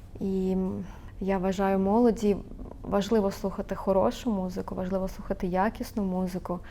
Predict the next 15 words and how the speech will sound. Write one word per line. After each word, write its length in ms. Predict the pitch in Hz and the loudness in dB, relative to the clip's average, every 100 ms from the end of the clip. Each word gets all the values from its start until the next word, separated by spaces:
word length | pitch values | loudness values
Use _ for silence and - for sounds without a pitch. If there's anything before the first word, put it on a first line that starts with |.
| - - - - | -12 -12 -12 -2
музику, 440 | 190 208 202 - | 4 4 4 2
я-, 240 | 196 196 196 | 2 2 2
яка 280 | - 202 208 | 0 2 4
надихає, 720 | 202 196 190 - - 233 247 196 | 4 2 0 0 2 4 4 4
музику, 420 | 196 196 196 196 | 2 2 0 -2
яка 320 | 190 - 196 | -2 0 0
мотивує, 640 | 190 117 202 185 240 277 | 0 -2 -2 0 4 6
тому 280 | 165 190 190 | 4 0 -2
що 240 | 196 - 196 - - - - - | -2 -2 -4 -6 -10 -10 -6 -2
ви 320 | 190 214 226 | 2 6 6
вчите-, 520 | 220 - 208 - 226 233 - - - | 6 2 0 4 4 4 -2 -8 -4
вчитесь 400 | - 208 220 180 | -2 4 4 4
жити, 400 | 196 277 - 196 | 4 2 2 0
ви 120 | 190 | 0
вчитесь, 600 | 190 - - 202 214 - | 0 -2 2 2 2 -2